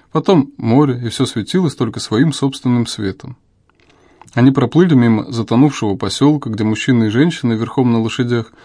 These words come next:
кружились вокруг музыкального киоска. День был прекрасный, и на террасах цвели яркие цветы. «Он опустился на дно в воскресенье, около одиннадцати утра», сказал сеньор Эрберт.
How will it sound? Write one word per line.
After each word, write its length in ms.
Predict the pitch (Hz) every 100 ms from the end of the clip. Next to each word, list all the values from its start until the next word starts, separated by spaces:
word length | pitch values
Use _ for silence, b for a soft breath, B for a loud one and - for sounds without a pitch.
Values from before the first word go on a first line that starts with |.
| b b
кружились 520 | - 104 147 147 -
вокруг 280 | 104 135 135
музыкального 600 | 117 110 117 117 117 107
киоска. 580 | 120 104 92 - - - _ b b b b b
День 220 | - 131 123
был 140 | 117
прекрасный, 680 | - - 127 170 - 131 117 _ _
и 80 | 120
на 140 | 110
террасах 540 | - 113 156 - 127
цвели 460 | - - 104 123 147 -
яркие 420 | 113 123 - 113
цветы. 420 | - 113 - 104 - _ _ _ _ _ _ _ _ _ _ _ -
«Он 140 | 117
опустился 500 | 113 127 - 185 -
на 120 | 120
дно 160 | 117 151
в 60 |
воскресенье, 640 | 147 - 165 - 135 98 - _
около 340 | 135 135 131
одиннадцати 380 | 120 135 135 -
утра», 380 | 139 139 - 143 _ b b b b
сказал 360 | - 110 107
сеньор 400 | 95 117 107 101
Эрберт. 480 | - 101 107 - _